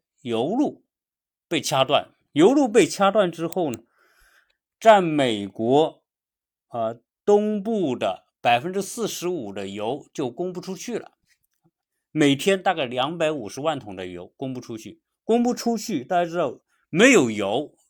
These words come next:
油一旦停下来，那整个经济都受影响。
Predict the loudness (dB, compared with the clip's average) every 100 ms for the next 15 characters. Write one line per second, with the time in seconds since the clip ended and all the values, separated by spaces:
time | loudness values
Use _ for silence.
0 | _ 0 2 2 2 2 2 -2 -4 -2
1 | 0 -2 -6 _ _ _ -4 -2 -2 -10
2 | -2 0 0 -2 0 0 0 -4 -6 -8
3 | -8 -8 -10 -10 -12 -14